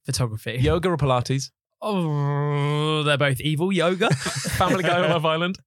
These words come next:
Speaker 1: Uh, Family Guy.
Speaker 2: Domino's Pizza or Papa John's?
Speaker 1: Domino's.
Speaker 2: Sport or dance?
Speaker 1: Sport.
Speaker 2: Alcohol or chocolate?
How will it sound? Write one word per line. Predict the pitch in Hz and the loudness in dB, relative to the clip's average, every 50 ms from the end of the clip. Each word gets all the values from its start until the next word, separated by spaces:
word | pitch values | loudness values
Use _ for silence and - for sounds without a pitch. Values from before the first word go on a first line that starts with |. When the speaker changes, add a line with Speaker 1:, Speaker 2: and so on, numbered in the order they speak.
| - - - - - 139 | -20 -18 -18 -18 -8 -4
Speaker 1:
Uh, | 139 160 151 | -2 -2 0
Family | 131 - 151 139 139 120 | 2 2 2 2 0 -2
Guy. | 117 107 104 - | -2 -4 -4 -2
Speaker 2:
Domino's | - 165 156 160 165 135 | 0 0 2 2 0 0
Pizza | - 156 - 156 | 0 0 2 2
or | 139 | 0
Papa | 151 131 127 | 2 0 0
John's? | 113 113 98 90 82 - - _ - - - | 0 0 0 0 -2 -4 -8 _ -20 -10 -6
Speaker 1:
Domino's. | - 147 127 120 113 107 101 - | -2 -2 -2 -2 -4 -4 -2 0
Speaker 2:
Sport | - - - 175 175 160 | 0 0 2 2 2 2
or | 156 135 | 2 2
dance? | 120 120 101 107 123 - - - - | 2 2 0 0 -2 -6 -10 -6 -2
Speaker 1:
Sport. | - - - 123 113 - - - - | -2 0 0 -2 -6 -6 -6 -4 -2
Speaker 2:
Alcohol | 147 160 165 - 156 156 160 156 | -2 0 0 2 2 2 2 0
or | 147 | 0
chocolate? | - - 123 - - 120 | 0 0 0 0 -2 -6